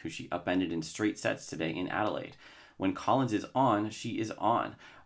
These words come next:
All six of her top ten wins have been straight setters, including a six-love, six two drubbing of Angelique Kerber two years ago in Melbourne, and a six one, six one sail past Belinda Bencic to start the twenty twenty season in Brisbane.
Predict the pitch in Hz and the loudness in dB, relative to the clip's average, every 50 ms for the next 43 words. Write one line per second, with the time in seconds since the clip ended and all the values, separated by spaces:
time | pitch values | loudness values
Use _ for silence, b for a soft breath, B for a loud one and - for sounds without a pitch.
0 | B - 98 110 117 - - 123 123 - - - - 104 95 - - 107 107 - | B 2 4 4 2 0 -4 -4 -2 -4 -4 -4 -4 -4 -4 -2 0 0 0 0
1 | - 104 98 95 92 92 98 104 104 - 104 92 - 98 95 90 - - 98 90 | 0 0 2 2 2 2 2 0 0 -2 -4 -4 -2 -2 -2 -2 -2 -2 -2 -2
2 | 78 - - 131 135 123 98 87 92 - - 98 92 - - - 165 165 143 127 | -2 -2 0 0 0 2 0 -2 -4 -6 -6 -8 -8 -8 -6 0 2 4 4 4
3 | 117 87 - 87 - - - - 117 - - - 101 95 92 92 - - - 113 | 4 2 -2 -4 -6 -8 -6 -8 -8 -8 -4 0 2 2 2 0 -2 -6 -8 -8
4 | - - - - - - 104 101 92 - 95 101 107 92 92 87 87 85 78 85 | -8 -10 -12 -10 -6 -4 -4 -4 -2 0 2 2 4 4 2 0 0 -2 -2 -2
5 | 87 80 87 87 85 80 - - - 135 120 101 95 90 - - 101 90 87 87 | -2 -2 -2 -4 -4 -4 -4 -4 -2 0 0 2 0 0 0 -2 -4 -2 0 0
6 | 87 80 87 82 87 85 85 87 92 120 139 131 90 82 95 110 B B B B | -2 -2 -2 -4 -2 -2 0 0 2 4 4 4 2 0 -2 -2 B B B B
7 | B B B B 95 104 104 - - 120 - - - 113 110 110 110 - - 123 | B B B B -2 -2 -2 -2 -4 -6 -6 -2 0 2 2 2 2 0 -2 -4
8 | - - - 113 123 127 113 107 110 - 101 101 92 90 - - 98 92 95 - | -4 -2 -2 0 0 0 0 -2 -4 -4 -4 -4 -4 -4 -4 -2 -2 -2 -4 -4
9 | - - 98 101 87 82 87 - 90 110 120 - 104 90 - - - - - - | -2 -2 0 0 0 -2 -2 -2 0 -2 0 -2 -4 -6 -6 -8 -12 -10 -6 -6
10 | 87 82 - 92 - - - 85 90 82 80 - - 123 135 - - - 90 85 | -4 -4 -4 -6 -6 -6 -4 -4 -4 -4 -4 -4 -2 -2 -2 -2 -2 -4 -6 -6
11 | 82 92 87 85 85 80 113 117 113 - - - - | -4 -4 -4 -4 -4 -4 -4 -4 -4 -6 -10 -14 -14